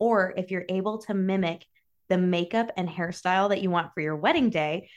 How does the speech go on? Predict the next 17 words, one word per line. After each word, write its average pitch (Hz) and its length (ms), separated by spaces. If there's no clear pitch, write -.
then 226 120
you're 208 120
gonna 226 160
get 226 140
a 214 60
really 214 360
good 269 160
idea 233 400
of 196 80
how 196 160
you're 185 140
gonna 185 160
look 180 160
on 175 100
your 165 120
wedding 165 260
day. - 260